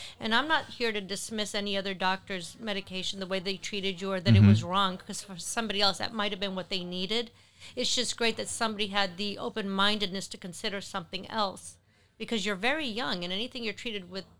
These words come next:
Speaker 1: now, Crohn's disease is not gonna go away.
Speaker 2: Nope.
Speaker 1: So those medications, they may be good for a short amount of time. We don't know long-term what they do.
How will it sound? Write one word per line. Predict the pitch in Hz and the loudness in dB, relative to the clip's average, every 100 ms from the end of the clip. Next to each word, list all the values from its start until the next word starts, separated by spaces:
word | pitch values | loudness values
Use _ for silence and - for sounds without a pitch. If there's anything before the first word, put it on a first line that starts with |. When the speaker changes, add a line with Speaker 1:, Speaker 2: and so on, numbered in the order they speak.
| - | -16
Speaker 1:
now, | 208 220 190 180 - - _ _ - | -4 -2 -2 -4 -10 -20 _ _ -6
Crohn's | 254 269 | -4 -4
disease | 285 220 185 | -6 -6 -6
is | 175 | -4
not | 202 | -2
gonna | 208 | -4
go | 185 185 | -4 -4
away. | 180 180 180 160 190 | -2 2 2 4 6
Speaker 2:
Nope. | 196 196 - - | 6 4 -4 -18
Speaker 1:
So | - 226 | -10 -2
those | 226 262 | 0 0
medications, | 269 226 196 214 226 254 202 190 - - - - - | -2 -4 -2 0 2 2 -2 -6 -10 -16 -20 -20 -6
they | 208 | -2
may | 208 220 | 2 2
be | 226 | 0
good | 190 208 214 196 | -4 -2 -2 -4
for | - 214 | -8 -6
a | |
short | 190 226 208 | -4 -2 -2
amount | 220 214 220 | -2 -2 -2
of | |
time. | 233 214 | -4 -4
We | 190 | -2
don't | 175 208 220 220 | -2 -2 -2 -4
know | 214 208 | -2 -2
long-term | 185 190 202 196 - 208 214 | 0 0 0 -4 -6 -4 -2
what | 226 226 | -4 -4
they | 254 | -4
do. | 220 262 269 | -4 -4 -4